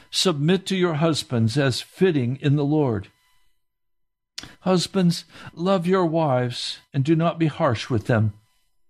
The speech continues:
Children, obey your parents in everything, for this pleases the Lord.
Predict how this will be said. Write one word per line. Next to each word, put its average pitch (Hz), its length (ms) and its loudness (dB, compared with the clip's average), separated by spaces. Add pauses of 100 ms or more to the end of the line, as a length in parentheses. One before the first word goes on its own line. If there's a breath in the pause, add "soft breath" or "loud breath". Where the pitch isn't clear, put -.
(760 loud breath)
Children, 190 460 0
obey 175 320 0
your 185 200 2
parents 127 760 -2
in 165 160 2
everything, 151 520 0
for 165 180 2
this 165 220 2
pleases 180 680 -2
the 156 120 0
Lord. 139 400 0